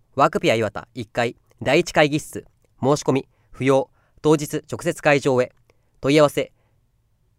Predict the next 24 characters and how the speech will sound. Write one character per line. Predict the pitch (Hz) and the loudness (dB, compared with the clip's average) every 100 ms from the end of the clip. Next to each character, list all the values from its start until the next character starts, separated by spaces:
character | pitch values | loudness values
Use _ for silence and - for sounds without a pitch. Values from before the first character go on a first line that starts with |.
| _ _ _ _ | _ _ _ _
行 | 156 | 0
政 | 175 117 | 0 0
書 | - 107 | -6 -8
士 | |
会、 | - 95 - _ _ _ _ | -6 -8 -10 _ _ _ _
中 | - 151 | -4 0
園 | 165 | 2
支 | - 101 | 0 -6
部、 | - _ | -12 _
電 | 113 135 135 | 0 2 2
話、 | - _ _ | 0 _ _
三 | - 139 156 | -2 2 4
二 | 156 | 4
の | 147 143 _ _ _ _ _ _ _ _ _ _ | 2 -2 _ _ _ _ _ _ _ _ _ _
三 | - 151 | 0 2
一 | 185 - | 2 -2
九 | 120 | -6
一。 | 117 - - _ _ _ _ _ _ _ _ _ _ _ _ _ _ _ _ _ _ _ | -6 -10 -16 _ _ _ _ _ _ _ _ _ _ _ _ _ _ _ _ _ _ _
お | 127 | 0
詫 | 143 | 2
び | 170 | 4
と | 170 | 2
訂 | 165 151 | 2 2
正、 | 147 139 | 2 0